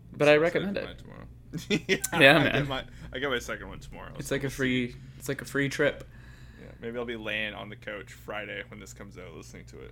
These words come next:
Speaker 1: Yeah, exactly.
Speaker 2: Mid, mid symptoms, who knows? But, uh, yeah.
Speaker 1: Um,
Speaker 2: But
Speaker 1: s-,
Speaker 2: Loki.
Speaker 1: but as a result, yeah, we, you know, usually on the post show, we haven't seen that current week's episode of Loki yet, just with the recording schedule. But,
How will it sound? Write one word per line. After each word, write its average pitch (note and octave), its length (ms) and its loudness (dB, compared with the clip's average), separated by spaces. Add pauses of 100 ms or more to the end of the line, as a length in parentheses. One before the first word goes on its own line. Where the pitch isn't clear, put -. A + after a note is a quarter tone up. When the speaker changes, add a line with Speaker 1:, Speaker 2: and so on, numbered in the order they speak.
(160)
Speaker 1:
Yeah, C3+ 240 2
exactly. A#2+ 540 -6 (200)
Speaker 2:
Mid, - 40 -16
mid A2 200 -14
symptoms, D#2 380 -18
who A2+ 140 -16
knows? G2+ 320 -16
But, - 280 -18
uh, - 140 -18 (160)
yeah. D3+ 240 -8 (580)
Speaker 1:
Um, C3+ 460 4
Speaker 2:
But - 80 -8
Speaker 1:
s-, C3 60 -2
Speaker 2:
Loki. D3 180 8 (100)
Speaker 1:
but - 300 -8 (100)
as D3 200 8
a - 20 6
result, C3+ 520 8
yeah, A#2 200 4
we, A2 140 2
you A2+ 180 -2
know, A2+ 80 2
usually B2+ 340 6
on A#2+ 60 8
the A#2 80 4
post A#2+ 300 4
show, A#2 280 8
we A#2 160 2
haven't A#2+ 400 0
seen A2+ 640 0
that A2 260 0
current A#2 360 -4
week's A2 260 -4
episode G#2+ 340 -2
of G2 120 -6
Loki A#2 320 2
yet, A2+ 300 0
just - 320 -8
with A#2 200 -6
the A2 100 0
recording A#2+ 380 0
schedule. G#2 460 -2
But, G2+ 220 -4